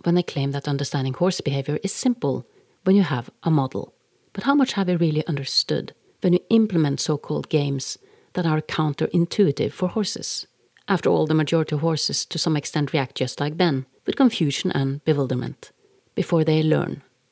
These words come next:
what they are expected to do. Add the fact that many horses trained within this system have visible scar tissue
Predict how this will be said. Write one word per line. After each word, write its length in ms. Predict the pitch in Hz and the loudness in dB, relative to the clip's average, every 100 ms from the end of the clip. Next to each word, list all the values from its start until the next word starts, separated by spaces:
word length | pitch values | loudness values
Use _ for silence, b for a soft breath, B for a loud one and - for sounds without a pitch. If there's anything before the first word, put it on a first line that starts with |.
| _ | _
what 140 | 147 - | -8 -4
they 60 | |
are 120 | - | -4
expected 580 | 151 - - 131 - - - | -4 -4 -6 -6 -10 -12 -8
to 80 | |
do. 140 | - - - _ _ _ _ _ _ _ _ _ - | -6 -8 -10 _ _ _ _ _ _ _ _ _ -2
Add 200 | 262 262 | 0 2
the 80 | 180 | 2
fact 360 | - 147 - - | 0 -4 -6 -8
that 160 | 165 | 4
many 260 | 214 277 233 | 6 6 4
horses 520 | 160 147 - - - | 2 0 -4 -8 -8
trained 360 | - 160 156 151 | -4 -2 -2 -2
within 220 | 147 143 | -4 -2
this 180 | 139 - | -4 -6
system 420 | 131 - - 165 b b b b b - | -8 -8 -12 -12 b b b b b -8
have 320 | - 165 160 | -6 -6 -4
visible 640 | - 185 - 196 202 233 - - | -2 0 0 0 0 -2 -10 -16
scar 460 | - - 160 160 | -16 -2 0 0
tissue 500 | - 165 - - - | -2 -4 -4 -6 -10